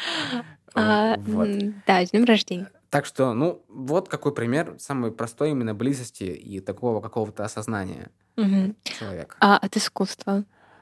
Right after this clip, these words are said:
Speaker 2: То есть от, э, ну да.
Speaker 1: Кроме музыки.
Speaker 2: Э,
Speaker 1: То есть от литературы
Speaker 2: <laughs>
Speaker 1: или
Speaker 2: Хорошо. Э, приведем самый,
Speaker 1: Фильмы,
Speaker 2: э,
Speaker 1: кинематограф.
Speaker 2: с-, ну, ну, конечно.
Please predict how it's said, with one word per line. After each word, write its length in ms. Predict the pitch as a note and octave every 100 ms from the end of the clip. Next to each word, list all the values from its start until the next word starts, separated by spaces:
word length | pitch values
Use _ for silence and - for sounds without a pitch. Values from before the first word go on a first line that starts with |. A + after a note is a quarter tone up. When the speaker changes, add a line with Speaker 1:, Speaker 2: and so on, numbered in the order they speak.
| _
Speaker 2:
То 80 | A#2
есть 120 | -
от, 160 | A#2+ A2+ _ -
э, 160 | F#2+ -
ну 140 | C3+ D#3
да. 260 | - F#3+ A3
Speaker 1:
Кроме 260 | A#3+ B3
музыки. 600 | A#3 A3+ G#3 G3+ F3 F3 - _ _ -
Speaker 2:
Э, 260 | G#2+ G#2
Speaker 1:
То 60 | A3+
есть 180 | A3+ -
от 100 | G#3+
литературы 680 | A3+ A#3 A3+ A3+ G#3 A3 A3+
Speaker 2:
<laughs> 240 | G3+ G3 A3
Speaker 1:
или 80 | G#3+
Speaker 2:
Хорошо. 500 | G#3 G3 E3+ D3 - D4 D4+ C#4 C4 -
Э, 280 | B2+ B2 - _ -
приведем 540 | D3+ D3 D3+ F3+ E3+
самый, 380 | - - D#3 D3+
Speaker 1:
Фильмы, 600 | C#3 G#3 G3+ G3+ G3+ G3+
Speaker 2:
э, 120 | - -
Speaker 1:
кинематограф. 680 | G#3 G3+ G3+ G3+ G3+ G#3 G#3
Speaker 2:
с-, 160 | - -
ну, 220 | A2 C#3 D3+
ну, 60 | F3+
конечно. 600 | A3 G#3+ - G2+ F2